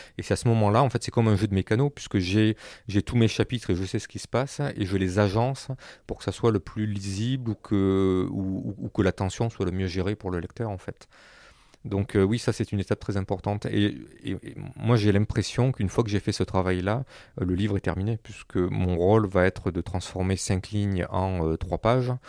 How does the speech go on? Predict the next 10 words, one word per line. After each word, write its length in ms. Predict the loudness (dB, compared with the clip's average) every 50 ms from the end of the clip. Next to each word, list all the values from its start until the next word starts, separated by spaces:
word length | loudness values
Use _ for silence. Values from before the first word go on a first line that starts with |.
| -20 -20 -20 -20 -20 _ -8 -6
euh, 960 | -4 -4 -2 -4 -4 -4 -4 -6 -6 -6 -6 -6 -6 -6 -6 -6 -8 -8 -10 -12 _
trois 160 | -18 -16 -10
pages 160 | -8 -8 -6 -6
à 60 | -6
quatre, 260 | -6 -8 -8 -6 -10
enfin, 160 | -10 -8 -6
de 300 | -6 -6 -6 -6 -6 -8 -8 -10 -12 -14 -18
traitement 300 | _ -16 -12 -8 -6 -6
de 40 | -6
texte. 360 | -4 -4 -6 -6 -6 -6 -6